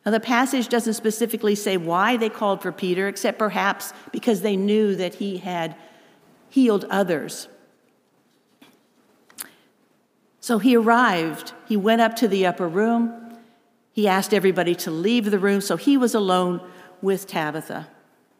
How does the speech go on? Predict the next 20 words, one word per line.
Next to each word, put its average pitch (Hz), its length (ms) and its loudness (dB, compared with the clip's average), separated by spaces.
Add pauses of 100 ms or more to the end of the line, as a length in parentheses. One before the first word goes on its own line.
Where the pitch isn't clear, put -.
(1800)
He 214 140 0
knelt 202 340 4
down 190 540 -2
and 165 180 -8
prayed, 202 560 -4 (1700)
and 180 120 -4
he 185 100 0
said, 175 420 -4 (200)
"Tabitha, 185 720 -4 (440)
get 185 200 -6
up." 151 280 -12 (1400)
She 185 240 0
opened 202 260 2
her 196 160 2
eyes, 190 400 0
and 180 80 -4
when 185 140 -2
she 196 180 -4
saw 196 380 0
Peter, 202 440 -2